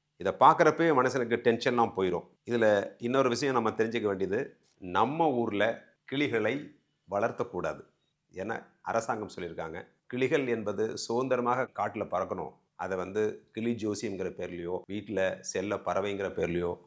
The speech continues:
வச்சிருக்க கூடாதுங்கிற ஒரு சட்டம் நம்ம ஊர்ல இருக்கு. பத்தாவது இடத்தை பிடிப்பது என்னவென்றால் ஒரு டாக். அதுக்கு பேர் வந்து லயன் டாக் அப்படின்னு பேரு. இது யூரோப்பிய நாடுகள்ல தான் இருக்கு.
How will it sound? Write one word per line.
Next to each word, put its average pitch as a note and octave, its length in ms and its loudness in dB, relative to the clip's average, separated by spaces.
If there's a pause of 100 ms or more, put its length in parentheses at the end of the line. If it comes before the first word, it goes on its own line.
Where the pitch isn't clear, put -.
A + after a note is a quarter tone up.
வச்சிருக்க F#2 380 0
கூடாதுங்கிற E2 480 0 (160)
ஒரு F#2 220 -2 (420)
சட்டம் - 480 -2 (140)
நம்ம F#2+ 320 -2
ஊர்ல E2+ 280 0
இருக்கு. - 200 -18 (300)
பத்தாவது B2+ 520 6 (100)
இடத்தை A2+ 380 2 (300)
பிடிப்பது A#2+ 460 0 (340)
என்னவென்றால் G2 640 -2 (100)
ஒரு F2+ 240 -4 (440)
டாக். G#2 320 4 (360)
அதுக்கு F#2+ 300 -2
பேர் A2+ 180 2
வந்து G2 280 -2 (440)
லயன் B2 340 4
டாக் A2+ 320 8
அப்படின்னு F2+ 300 -4
பேரு. E2+ 220 -4 (240)
இது F#2+ 180 -4 (140)
யூரோப்பிய C3+ 440 4
நாடுகள்ல G#2 380 2
தான் F#2+ 160 2
இருக்கு. A2 200 -6